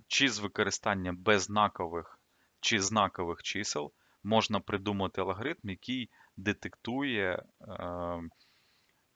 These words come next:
ось, е, такий випадок переповнення при додаванні. Е, в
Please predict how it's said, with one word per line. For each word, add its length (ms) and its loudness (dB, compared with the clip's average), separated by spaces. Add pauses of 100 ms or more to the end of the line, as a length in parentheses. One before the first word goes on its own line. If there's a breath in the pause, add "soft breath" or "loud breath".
(220)
ось, 440 -2
е, 640 -2
такий 340 0
випадок 600 6
переповнення 840 0
при 220 -2
додаванні. 640 -2 (1700 soft breath)
Е, 720 -2 (1200)
в 500 2